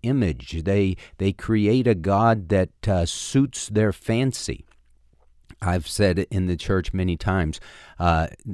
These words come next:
when the Lord appeared to Moses at the burning bush, he said, "I am who I am." God is not the God you want him to be. He is the God who is. And Jesus is not the Jesus you want him to be.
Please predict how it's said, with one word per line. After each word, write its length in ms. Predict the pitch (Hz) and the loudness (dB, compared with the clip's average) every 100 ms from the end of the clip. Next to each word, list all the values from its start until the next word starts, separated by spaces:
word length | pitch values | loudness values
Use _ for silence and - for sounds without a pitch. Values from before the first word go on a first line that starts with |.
| - | -12
when 240 | 87 95 101 | -4 0 2
the 80 | 95 | 2
Lord 260 | 107 160 | 2 4
appeared 400 | 156 - 139 113 | 4 2 2 0
to 120 | - 101 | 0 0
Moses 560 | 95 110 120 107 - | 4 2 2 0 0
at 100 | 98 | -2
the 80 | 90 | -2
burning 440 | 78 101 107 92 | 0 0 0 0
bush, 340 | 82 104 78 - | 2 2 0 -2
he 160 | 101 | -2
said, 320 | 95 98 90 - | 0 -2 -2 -2
"I 320 | 101 104 101 | -2 -2 -2
am 600 | 107 107 135 151 165 175 - _ _ _ _ - | 0 0 2 2 0 -4 -8 _ _ _ _ -6
who 280 | 123 127 | 2 4
I 160 | 113 98 | 4 2
am." 720 | 95 - 123 143 107 62 58 - _ _ _ - - - | 0 -4 -2 0 0 -2 -10 -16 _ _ _ -20 -20 -2
God 240 | 107 135 | 2 4
is 140 | 127 | 2
not 220 | 127 127 - | 2 2 2
the 80 | |
God 360 | 101 104 107 98 | 2 2 2 2
you 160 | 95 87 | 0 0
want 440 | 85 92 127 156 | 0 2 2 2
him 220 | 110 90 | 0 0
to 100 | 80 | -2
be. 320 | 67 76 78 90 | -4 -4 -4 -4
He 280 | 101 107 | 0 2
is 200 | 110 95 | 2 0
the 80 | 95 | -4
God 460 | 82 92 101 113 101 | -4 -2 0 0 -2
who 420 | 80 107 101 - _ | 0 0 0 -4 _
is. 580 | 104 131 117 76 - - - - | -2 0 0 -2 -8 -16 -18 -6
And 160 | 98 | -4
Jesus 520 | 87 113 151 135 120 113 | 2 2 4 2 0 0
is 160 | 98 | 0
not 220 | 113 120 | 0 0
the 120 | - 110 | 0 -2
Jesus 540 | 90 120 113 120 - | 2 2 2 0 0
you 140 | 113 | 0
want 480 | 104 92 107 139 160 | 0 2 2 2 0
him 240 | - 104 87 | 0 0 0
to 140 | - | -2
be. 500 | 73 69 58 78 - | -2 -4 -4 -8 -10